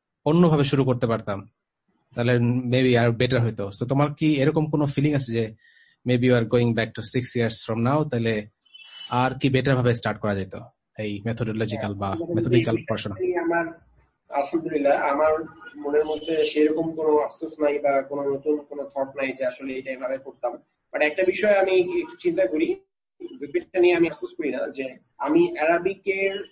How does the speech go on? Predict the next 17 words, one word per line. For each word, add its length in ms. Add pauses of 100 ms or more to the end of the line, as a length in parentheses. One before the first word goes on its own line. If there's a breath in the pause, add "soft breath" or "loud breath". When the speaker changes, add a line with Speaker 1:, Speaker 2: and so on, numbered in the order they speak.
(260)
Speaker 2:
আহ, 640
শেখার 520
যে 100
মেথডটা, 540 (540)
হ্যাঁ, 200
এইটা 440
হচ্ছে 260
আমি 240
একটু 200
ডিফারেন্টলি 400
শিখতাম। 420 (680)
এটা 220
আমি 180
মনে 180
করি 240
যে 180
যদি, 600